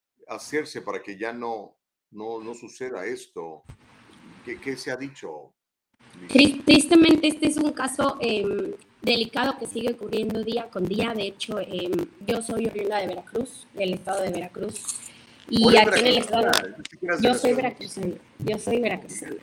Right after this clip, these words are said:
Speaker 2: Y entonces, aquí en el estado de Veracruz, hace poco hubo un caso donde los, eh, la misma, es-, no sé si llamarle mafia, bueno, los chicos malos, como les dicen aquí, em, ellos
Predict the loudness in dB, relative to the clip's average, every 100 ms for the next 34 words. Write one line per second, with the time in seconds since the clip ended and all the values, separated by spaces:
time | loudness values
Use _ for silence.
0 | -16 -20 -20 -18 -8 2 4 4 2 2
1 | 4 4 2 0 0 0 0 2 0 0
2 | 0 0 0 -2 -2 -2 -2 -4 -4 -4
3 | 2 2 4 2 0 0 -2 -2 -2 -2
4 | -4 -6 -4 -4 -4 -4 -6 -10 _ -6
5 | -2 0 0 0 -2 -4 -8 -12 -6 -4
6 | -2 0 2 2 2 0 0 0 -2 -2
7 | -4 -6 -16 _ _ _ _ -14 -14 -14
8 | _ -8 -6 0 2 2 0 -4 -2 0
9 | 0 2 2 0 0 -2 -2 -4 -4 -6
10 | -14 -20 -18 -10 -10 -8 -8 -6 -4 0
11 | 0 0 2 4 4 4 4 2 2 2
12 | 0 0 0 2 4 4 4 -2 -4 -8
13 | -12 -4 2 4 6 6 6 2 -2 0
14 | 0 0 -2 -4